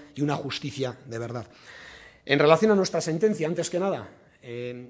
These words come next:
nos gustaría, eh, agradecer la solidaridad y el respaldo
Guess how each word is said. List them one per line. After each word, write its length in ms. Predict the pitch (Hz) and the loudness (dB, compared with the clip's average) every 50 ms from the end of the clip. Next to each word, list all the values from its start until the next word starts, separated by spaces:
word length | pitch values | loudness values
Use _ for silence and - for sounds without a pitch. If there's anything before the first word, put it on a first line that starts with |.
| - 123 | -20 -16
nos 160 | 123 120 113 | -14 -14 -10
gustaría, 520 | - 135 - - 139 143 170 185 185 180 156 | -8 -10 -6 -2 0 2 4 4 4 4 4
eh, 140 | 143 139 - | 2 0 0
agradecer 840 | - 135 131 135 143 139 143 143 143 165 160 147 147 - - - - _ _ _ | 0 0 2 2 2 2 0 2 4 4 4 4 0 -8 -16 -20 -20 _ _ _
la 100 | 123 123 | -2 -2
solidaridad 640 | - - 139 135 139 139 135 139 143 151 170 180 180 | 0 0 0 0 2 0 0 2 4 6 6 6 6
y 120 | 170 139 143 | 4 0 -2
el 100 | 139 131 | -2 -2
respaldo 680 | 131 127 - - - 175 185 180 180 190 202 196 - | -4 -6 -6 2 4 4 6 6 4 4 2 0 -6